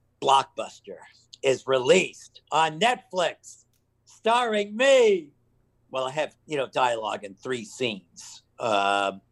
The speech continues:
and that is An Evening with Beverly Loughlin. Um, I'm the, the owner of the laundromat, and I'm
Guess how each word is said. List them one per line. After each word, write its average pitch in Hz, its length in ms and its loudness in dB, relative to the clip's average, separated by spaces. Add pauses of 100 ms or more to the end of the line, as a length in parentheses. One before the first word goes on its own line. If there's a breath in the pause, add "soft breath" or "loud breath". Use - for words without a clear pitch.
(120)
and 117 120 -4
that 127 240 0
is 123 400 -2 (340)
An 98 240 -10
Evening 143 600 -6
with - 280 -6
Beverly 123 440 -2
Loughlin. 107 600 -4 (920 soft breath)
Um, 104 520 2 (100)
I'm 123 260 0
the, 113 100 -8 (1200)
the 143 140 2
owner 135 300 4
of 135 140 6
the 151 80 8
laundromat, 110 800 0 (920)
and 110 240 -2
I'm 104 180 -10